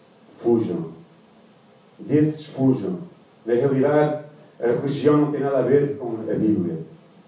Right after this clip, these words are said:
E aquilo que estava a acontecer naqueles dias era o que parecia ser um culto. Não passava de um artifício para manter pessoas cativas e oprimidas.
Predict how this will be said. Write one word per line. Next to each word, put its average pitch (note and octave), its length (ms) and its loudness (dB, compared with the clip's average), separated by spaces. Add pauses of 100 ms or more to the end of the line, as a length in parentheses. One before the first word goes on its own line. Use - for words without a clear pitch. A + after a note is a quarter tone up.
(720)
E B2+ 100 2
aquilo F#3 240 2
que F#3 60 -4
estava F3 240 -2
a E3+ 40 -4
acontecer E3 280 -2
naqueles E3 400 -2
dias E3+ 260 2
era D3+ 340 2
o - 120 -6
que - 80 -10
parecia D3+ 420 2
ser F3 140 0
um D3+ 200 0
culto. D#3+ 640 2 (440)
Não D3 200 2
passava D#3+ 400 4
de D3 100 -2
um D3+ 60 2
artifício D3+ 680 -2
para C#3 180 -2
manter C#3 280 -2
pessoas C#3 400 -6
cativas D#3 520 -2
e D#3 40 -2
oprimidas. D3 800 0